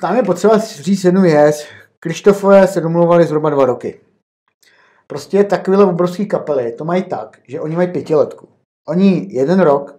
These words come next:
jedou svoje turné, malý, v malých třeba, dávám příklad,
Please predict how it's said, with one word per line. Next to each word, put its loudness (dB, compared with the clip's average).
jedou 0
svoje -2
turné, -8
malý, -4
v -14
malých -4
třeba, -4
dávám 2
příklad, -10